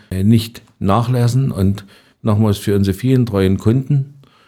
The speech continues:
äh, die Blaue Kugel wird erhalten bleiben, gerade auch für das Kerngeschäft, was uns so unwahrscheinlich wichtig ist.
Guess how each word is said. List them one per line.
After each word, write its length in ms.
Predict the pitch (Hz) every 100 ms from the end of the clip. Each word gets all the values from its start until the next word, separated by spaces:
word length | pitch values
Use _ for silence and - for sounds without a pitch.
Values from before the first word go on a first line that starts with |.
| _ _
äh, 480 | - 113 107 104 101
die 120 | 92
Blaue 280 | 98 101 104
Kugel 280 | 95 107 101
wird 160 | 139 -
erhalten 480 | 113 101 110 120
bleiben, 500 | 117 104 104 107 95 -
gerade 400 | 101 104 120 107
auch 80 |
für 160 | - 113
das 160 | 95 -
Kerngeschäft, 640 | 101 113 117 104 85 78
was 160 | 87 87
uns 200 | 87 -
so 80 | -
unwahrscheinlich 640 | 98 98 85 87 87 85
wichtig 360 | 87 - -
ist. 300 | - - -